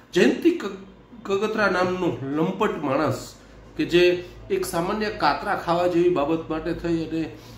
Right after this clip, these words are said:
અ, બાળકીના રૂમ સુધી પહોંચી ગયો, રૂમમાં ગરી ગયો અને ધૂસો ઉચકાવી અને બાળકીનો કાન પકડી અને એને પગમાં અને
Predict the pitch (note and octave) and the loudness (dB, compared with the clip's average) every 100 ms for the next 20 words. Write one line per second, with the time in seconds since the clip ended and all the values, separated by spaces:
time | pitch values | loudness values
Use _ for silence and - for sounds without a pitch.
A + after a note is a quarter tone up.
0 | - - D#3 D3+ C#3 C#3 D#3 E3+ F#3 F#3+ | -20 -10 -4 -4 2 4 4 2 -2 -2
1 | G#3 G#3+ G3+ B2+ D#3 B3+ A3+ G#3+ G#3 G3+ | 0 0 -2 0 4 4 4 0 -4 -4
2 | G3 F#3+ F3+ G3+ E3+ E3 F#3 F#3 F3 E3+ | -4 -4 -4 -2 2 2 2 0 0 0
3 | F3+ F3 E3+ C#3 - A#2 A#2 A#3 F#3 E3 | 0 0 -2 -4 -4 -4 -4 4 6 6
4 | - F3+ F3+ D#3 C#3+ A#2+ B2 C3+ D#3 C#3+ | 2 -2 0 0 -2 -4 -6 -6 -10 -10
5 | - D#3 A3 F#3+ D#3 - E3 - - - | -6 -4 -2 -4 -6 -4 -4 -4 -8 -20
6 | - - D3 D#3 D3 - C#3+ D3+ D#3 D3+ | -20 -8 -4 -2 -2 -2 -4 -2 -2 -2
7 | C3+ D#3 F#3 | -2 -4 -6